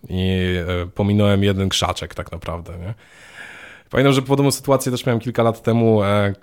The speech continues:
kolega, e, nie, nie rozumiał, dlaczego api mu nie działa.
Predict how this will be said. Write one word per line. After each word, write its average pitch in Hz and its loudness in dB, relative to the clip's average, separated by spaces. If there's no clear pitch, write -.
kolega, 98 2
e, 92 -2
nie, 101 0
nie 110 4
rozumiał, 107 4
dlaczego 101 0
api 101 0
mu 98 0
nie 95 0
działa. 98 0